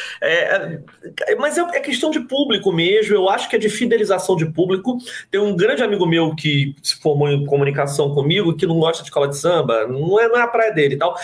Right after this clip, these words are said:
mas ele fez uma pergunta, aquelas perguntas que ovo de Colombo, que você fica, porra, precisou um cara de fora falar.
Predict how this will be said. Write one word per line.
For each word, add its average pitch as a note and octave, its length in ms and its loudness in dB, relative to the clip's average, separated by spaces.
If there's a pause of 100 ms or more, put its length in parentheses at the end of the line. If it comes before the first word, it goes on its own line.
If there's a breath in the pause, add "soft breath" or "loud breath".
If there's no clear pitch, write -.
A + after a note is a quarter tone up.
(160 loud breath)
mas G3 160 0
ele B3 100 0
fez B3+ 160 -2
uma C#4 160 0
pergunta, A3 400 2
aquelas A4 240 2
perguntas F3+ 560 2
que D3+ 100 0
ovo A3 280 4
de G3+ 100 -4
Colombo, F3+ 680 2 (280 loud breath)
que G3 100 -4
você G#3+ 240 2
fica, C4 180 -4 (220)
porra, G3 480 2
precisou A#3 440 0
um B3 40 -12
cara A#3+ 220 0
de A#3+ 120 -4
fora A3+ 200 0
falar. F3 240 0